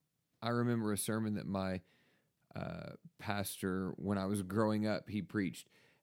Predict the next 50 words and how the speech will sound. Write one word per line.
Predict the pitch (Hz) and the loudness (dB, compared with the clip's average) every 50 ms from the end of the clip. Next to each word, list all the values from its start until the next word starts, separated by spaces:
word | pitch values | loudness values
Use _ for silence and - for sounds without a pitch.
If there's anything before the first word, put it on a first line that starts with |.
| _ - | _ -2
and | - 107 107 | 0 0 0
it | 101 98 | 0 0
was, | 101 101 107 98 98 - _ _ _ _ _ _ _ _ _ _ _ _ _ _ _ _ _ - | -2 -2 -2 -4 -6 -10 _ _ _ _ _ _ _ _ _ _ _ _ _ _ _ _ _ -4
it | - 113 95 | -4 -2 -2
may | 113 110 113 123 131 | 0 2 4 6 6
have | 123 113 | 8 8
even | 113 104 107 107 | 6 6 6 4
just | 101 110 101 | 2 0 0
been, | 92 107 104 | 0 0 0
like, | 110 110 | 0 0
a | - 104 | 2 2
Wednesday | 104 113 117 113 95 113 | 4 4 4 4 4 2
night | 110 98 85 80 95 | 2 2 2 0 2
Bible | 104 98 101 104 98 107 | 4 4 4 4 4 2
study | - - 101 92 101 | 0 2 2 2 4
lesson, | 98 98 98 95 - 95 98 101 | 4 4 2 2 0 0 0 2
and | 101 104 | 2 2
he | 107 120 117 | 4 4 4
said, | 104 - - 110 104 98 95 - - - - - - - _ _ _ - - | 4 4 4 6 6 6 4 0 -6 -16 -20 -20 -20 -20 _ _ _ -4 -2
uh, | 90 87 85 78 73 | 0 0 2 0 0
"When | 78 90 110 113 110 | 2 4 4 6 6
you | 110 110 104 | 6 6 6
wake | 107 113 117 117 - | 6 6 6 6 6
up | 123 101 123 | 4 4 6
in | 127 | 4
the | 127 120 | 4 4
morning, | 120 113 107 104 107 104 104 104 | 4 4 4 4 4 2 2 0
pray | 101 - - 107 104 | 0 4 4 6 6
for | 98 - 101 | 6 4 0
two | 90 - - 107 104 101 | 0 2 2 2 2 2
things, | - 104 87 80 85 82 92 95 | 2 0 0 0 0 0 0 0
a | 95 87 | -2 0
sensitivity | - - 117 117 - 120 104 - 123 107 107 113 107 | 2 2 0 0 0 -2 0 2 2 2 4 2 4
to | 101 98 | 2 2
God's | 90 98 92 104 104 110 107 104 | 2 2 0 0 0 -2 -2 -2
Spirit | - - - 127 123 127 127 - - - _ _ _ _ _ _ _ - | -4 -4 -2 0 2 2 2 0 -2 -8 _ _ _ _ _ _ _ -4
and | - 98 101 | 0 2 2
a | 98 | 2
sensitivity | - - 113 107 101 - 98 87 - 113 104 107 98 98 | 2 4 2 2 2 0 -2 2 2 4 4 4 2 2
to | 98 98 | 2 2
the | 95 98 | 2 2
spirit | 101 - - - 107 101 101 101 98 | 0 -2 -4 0 2 2 4 4 2
of | 98 92 90 | 2 2 2
those | 101 95 92 95 87 | 2 2 2 2 2
around | 95 82 80 71 76 78 82 80 - - | 0 0 0 -2 -2 -4 -4 -4 -6 -6
you." | 62 57 - - _ _ _ _ _ _ _ _ _ _ _ - | -8 -8 -10 -12 _ _ _ _ _ _ _ _ _ _ _ 0
And | 104 104 98 | 2 2 2
I | 95 | 2
was | 95 90 98 85 | 0 -2 -2 -4
like, | 67 67 76 - - - | -6 -6 -8 -10 -12 -16